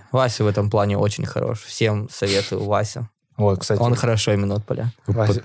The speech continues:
Speaker 3: под-
Speaker 2: Вася, скажи, у тебя были такие случаи, когда к тебе подходил фронт и говорит,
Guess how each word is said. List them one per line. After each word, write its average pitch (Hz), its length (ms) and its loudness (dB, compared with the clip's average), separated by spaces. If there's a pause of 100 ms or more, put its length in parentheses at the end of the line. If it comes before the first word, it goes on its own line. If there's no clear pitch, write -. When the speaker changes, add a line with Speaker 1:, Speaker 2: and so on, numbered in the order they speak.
(120)
Speaker 3:
под- 131 80 -4
Speaker 2:
Вася, 107 260 0
скажи, 110 360 2
у 107 100 2
тебя 104 140 2
были 131 220 4
такие 117 240 -2
случаи, - 280 0
когда 107 180 0
к 101 60 -8
тебе 104 140 2
подходил 107 420 0
фронт 120 340 0
и 110 40 -2
говорит, 101 420 0